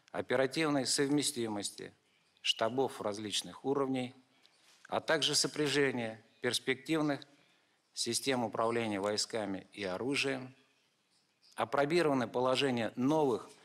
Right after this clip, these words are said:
уставных документов, разработанных в Вооруженных силах Российской Федерации и Республики Беларусь. Командующие, командиры и штабы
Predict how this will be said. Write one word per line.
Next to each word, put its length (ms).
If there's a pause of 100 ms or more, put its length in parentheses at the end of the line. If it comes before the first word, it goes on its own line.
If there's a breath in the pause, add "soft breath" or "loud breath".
(220 loud breath)
уставных 720 (180)
документов, 800 (1160)
разработанных 720
в 40
Вооруженных 440
силах 380 (380 soft breath)
Российской 600
Федерации 760 (360)
и 320
Республики 800 (260)
Беларусь. 580 (1700 loud breath)
Командующие, 960 (180)
командиры 840 (260)
и 100
штабы 540